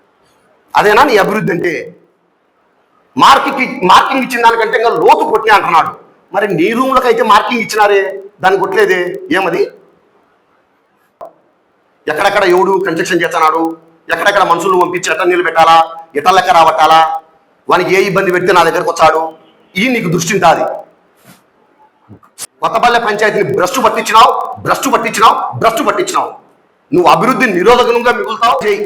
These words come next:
ఇంకా నా వ్యక్తిగతము, నా చెడ్డ పనులన్నిటికీ నీ చేతనైతే నీకు దమ్ము ఉంటే నీ ప్రభుత్వం ఉంది. నేను చేసే అసాంఘిక కార్యక్రమ-, కార్యక్రమాలు కానీ, నేను చేసే తప్పులు కానీ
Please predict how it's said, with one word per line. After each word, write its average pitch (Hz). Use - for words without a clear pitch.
ఇంకా 214
నా 185
వ్యక్తిగతము, 226
నా 202
చెడ్డ 208
పనులన్నిటికీ 233
నీ 185
చేతనైతే 233
నీకు 208
దమ్ము 196
ఉంటే 220
నీ 214
ప్రభుత్వం 269
ఉంది. 214
నేను 202
చేసే 254
అసాంఘిక 247
కార్యక్రమ-, 220
కార్యక్రమాలు 220
కానీ, 175
నేను 208
చేసే 254
తప్పులు 247
కానీ 208